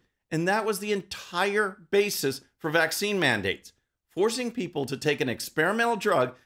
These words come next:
that doesn't do what we were told it would do. And now, as we're learning, causes some serious,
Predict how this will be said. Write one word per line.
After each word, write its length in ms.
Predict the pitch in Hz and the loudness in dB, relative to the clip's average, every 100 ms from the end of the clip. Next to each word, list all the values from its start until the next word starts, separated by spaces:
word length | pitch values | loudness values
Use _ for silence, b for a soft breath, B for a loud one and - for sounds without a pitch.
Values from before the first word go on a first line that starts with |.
| b | b
that 140 | - 120 | -4 2
doesn't 360 | 202 240 254 | 2 2 -2
do 260 | 190 190 190 _ - | 0 -2 -2 _ -2
what 160 | 196 | 0
we 120 | 214 | 0
were 140 | 220 220 | -2 -2
told 380 | - 214 262 233 | 0 2 4 4
it 140 | 120 | 2
would 140 | 113 | -2
do. 200 | 90 107 - _ _ _ | 0 -2 -2 _ _ _
And 140 | 127 131 | 0 2
now, 400 | 127 175 208 - | 4 2 -2 -8
as 120 | 120 | -2
we're 120 | 147 131 | 2 4
learning, 420 | 127 143 196 202 _ _ _ | 4 4 0 -6 _ _ _
causes 380 | 185 185 185 170 | 2 2 0 -4
some 180 | 151 | -4
serious, 680 | 135 - - 202 208 202 196 | -4 -6 0 2 2 0 -4